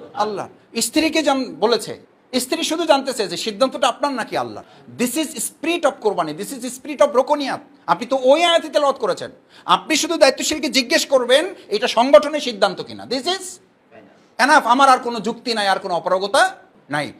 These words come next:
এক নম্বর হলো হযরত ইব্রাহিম আলাইহিস সালাম কি পেশ করেন নাই? যুক্তি পেশ করেন নাই, কারণ যুক্তি পেশ করেন এই জন্য যেটা হারাম, এটা বৈধ নয়, আল্লাহর নির্দেশের সাথে এটা সাংঘর্ষিক।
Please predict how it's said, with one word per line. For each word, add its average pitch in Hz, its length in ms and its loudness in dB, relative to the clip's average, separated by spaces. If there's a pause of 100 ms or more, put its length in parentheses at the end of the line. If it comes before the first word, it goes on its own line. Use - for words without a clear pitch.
(180)
এক - 160 -6
নম্বর 214 220 2
হলো 233 420 0
হযরত 165 260 -8
ইব্রাহিম 196 280 2
আলাইহিস 180 200 -2
সালাম 156 220 -4
কি 196 140 -10
পেশ 208 180 -6
করেন 208 200 -6
নাই? 202 200 -10 (440)
যুক্তি 214 300 -2
পেশ 220 180 0
করেন 190 220 0
নাই, 160 180 -2
কারণ 156 200 0
যুক্তি 196 260 -4
পেশ 220 180 -2
করেন 214 200 -2
এই 190 100 0
জন্য 180 280 -4
যেটা 151 160 -4
হারাম, 120 360 -4 (440)
এটা 180 140 4
বৈধ 262 280 6
নয়, 277 180 2
আল্লাহর 247 260 2
নির্দেশের 262 400 0
সাথে 247 220 -4
এটা 220 120 -6
সাংঘর্ষিক। 185 560 -6